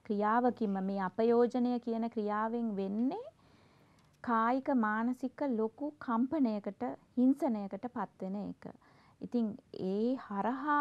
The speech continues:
ඇතිවන ජීවිතයේ ඉතුරු කාලෙදි මූණ දෙන්න වෙන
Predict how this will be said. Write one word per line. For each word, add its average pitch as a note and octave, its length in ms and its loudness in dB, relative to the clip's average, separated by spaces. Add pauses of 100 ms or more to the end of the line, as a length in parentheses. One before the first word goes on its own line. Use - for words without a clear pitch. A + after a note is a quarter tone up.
ඇතිවන B3 540 0
ජීවිතයේ A#3+ 760 -2
ඉතුරු B3 500 -4
කාලෙදි A3+ 580 -6
මූණ G#3+ 360 -4
දෙන්න A#3+ 240 0
වෙන A3 260 -4